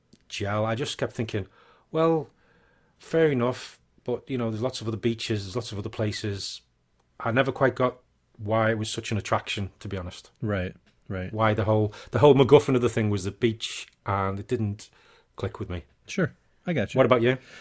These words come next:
Speaker 2: Uh, you know, I've, I've only seen it the once, and I think it was back when it came out. Uh, I remember,
Speaker 1: Mm-hmm.
Speaker 2: uh, I don't know, don't dislike it. I think I, I liked it, but, uh, that's a very, uh, that's a like with sort of some conditions. I mean, I didn't love it.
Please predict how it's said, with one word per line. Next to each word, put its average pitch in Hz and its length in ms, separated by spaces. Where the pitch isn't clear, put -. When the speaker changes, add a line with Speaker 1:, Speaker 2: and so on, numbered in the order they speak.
Speaker 2:
Uh, 214 140
you 220 160
know, 208 160
I've, 175 120
I've 175 220
only 180 140
seen 175 200
it 170 120
the 131 80
once, 120 360
and 101 80
I 98 40
think 123 260
it 107 80
was 107 160
back 101 300
when 104 100
it 98 80
came 98 240
out. 107 320
Uh, 101 300
I 123 60
remember, 156 520
Speaker 1:
Mm-hmm. 120 60
Speaker 2:
uh, - 80
I 226 80
don't 262 220
know, 214 100
don't 190 220
dislike 113 480
it. 123 80
I 147 40
think 196 220
I, 175 120
I 165 140
liked 131 840
it, 175 260
but, 127 180
uh, - 140
that's 127 240
a 123 60
very, 110 440
uh, 120 120
that's 131 180
a 135 40
like 123 340
with 110 220
sort 107 280
of 95 60
some 107 120
conditions. 92 580
I 95 40
mean, 95 140
I 95 60
didn't 101 200
love 107 220
it. 101 180